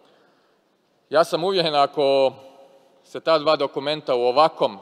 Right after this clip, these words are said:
ili sličnom obliku usvoje i donesu u Hrvatskom saboru, da je pred nama, pred svima nama zajedno, da to kako, to, da to tako kažem, pred školskim sportom jako velika,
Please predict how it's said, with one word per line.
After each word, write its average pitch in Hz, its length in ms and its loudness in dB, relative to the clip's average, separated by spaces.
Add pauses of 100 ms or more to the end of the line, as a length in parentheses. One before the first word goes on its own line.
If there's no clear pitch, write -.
(180)
ili 131 160 -8
sličnom 147 400 -6
obliku 131 520 -6 (480)
usvoje 147 460 -2
i - 20 -6
donesu 139 400 -4
u 123 40 -6
Hrvatskom 156 440 -8
saboru, 156 580 -2 (840)
da 131 220 0
je 135 260 -2
pred 131 320 0 (640)
nama, 160 480 4 (460)
pred 123 300 -6 (580)
svima 180 400 -4
nama 165 480 2
zajedno, 147 600 4 (400)
da 127 60 -10
to 143 140 -4
kako, 147 220 -2
to, 127 160 -6 (280)
da 120 140 -4
to 147 140 0
tako 143 280 2
kažem, 139 360 2
pred 139 160 -6
školskim 196 440 0
sportom 156 480 -2 (600)
jako 165 280 -2
velika, 131 500 -2